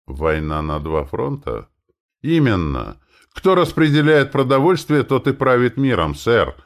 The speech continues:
А война на два фронта поставит Германию на грань голодной смерти.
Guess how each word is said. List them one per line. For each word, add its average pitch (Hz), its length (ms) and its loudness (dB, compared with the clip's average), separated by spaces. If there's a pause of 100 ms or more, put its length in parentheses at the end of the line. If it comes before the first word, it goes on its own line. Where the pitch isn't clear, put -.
(420)
А 87 140 -2
война 98 320 -2
на 90 160 -4
два 87 160 -2
фронта 123 340 -6
поставит 80 540 -4
Германию 87 520 -6
на 73 120 -6
грань 87 280 -6
голодной 78 480 -4
смерти. 57 580 -12